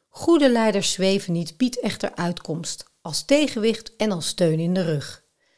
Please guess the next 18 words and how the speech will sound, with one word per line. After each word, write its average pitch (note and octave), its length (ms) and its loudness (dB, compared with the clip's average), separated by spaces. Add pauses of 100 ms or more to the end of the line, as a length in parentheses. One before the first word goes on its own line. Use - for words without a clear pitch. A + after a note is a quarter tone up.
(140)
Gebaseerd A#3 640 2
op - 140 -8
goed - 420 0
en G3+ 160 0
interessant G#3 580 -2
onderzoek G#3 640 0
combineert C4 520 2
ons E3 260 -2
boek A#3 260 -6
ideeën A3 480 2
en G3 140 0
bevindingen G#3 560 0
over D#3+ 220 -4
leiderschap A3 680 -2
met D#3+ 140 -6
de D#3 80 -12
praktijk - 560 -4
van - 200 -16